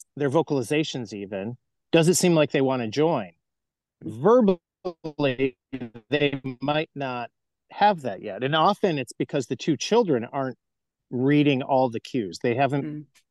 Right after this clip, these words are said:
Speaker 1: The more you do it with kids, the more they'll pick up on it. But sometimes kids are, "Well, they didn't, they just have to ask." Or even the
Speaker 2: Mm-hmm.
Speaker 1: teachers, you know, the adults will say, "Oh, ask them if you wanna play."
Speaker 2: Yeah.
Speaker 1: It's like, that's, that's actually not how kids join play.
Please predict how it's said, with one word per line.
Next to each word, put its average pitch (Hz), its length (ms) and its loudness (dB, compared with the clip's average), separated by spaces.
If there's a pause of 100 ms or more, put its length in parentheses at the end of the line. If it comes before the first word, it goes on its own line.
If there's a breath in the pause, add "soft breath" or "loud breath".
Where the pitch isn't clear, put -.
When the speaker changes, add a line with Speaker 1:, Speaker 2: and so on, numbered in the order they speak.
(800)
Speaker 1:
The 196 60 6
more 220 180 8
you 202 80 6
do 185 200 6
it 208 40 4
with 160 160 -4
kids, 143 200 -4
the - 60 -8
more 147 180 0
they'll 135 120 -2
pick - 200 -6
up 151 140 0
on 202 140 -2
it. 185 100 -10
But 139 140 -6
sometimes 151 320 -4
kids 143 180 2
are, - 20 4
"Well, 139 140 4
they 139 80 4
didn't, 160 240 2
they 147 140 2
just - 160 -4
have 143 160 -2
to - 120 -6
ask." - 440 -4 (140)
Or 156 120 6
even 160 160 4
the 151 60 2
Speaker 2:
Mm-hmm. - 100 -6
Speaker 1:
teachers, 143 400 -2
you 147 80 -4
know, 135 60 -4
the 127 80 -2
adults 147 280 -2
will 131 60 -6
say, 135 380 -4
"Oh, 151 180 -4
ask 196 280 -6
them 131 120 -10
if 117 100 -14
you 131 80 -8
wanna 101 120 -10
play." 90 220 -6
Speaker 2:
Yeah. 127 360 -2
Speaker 1:
It's 175 80 0
like, 196 100 4
that's, - 140 4
that's - 220 2 (120)
actually 180 300 -2
not 147 220 0
how 123 160 -2
kids 110 280 -6
join 117 280 -4
play. 147 260 4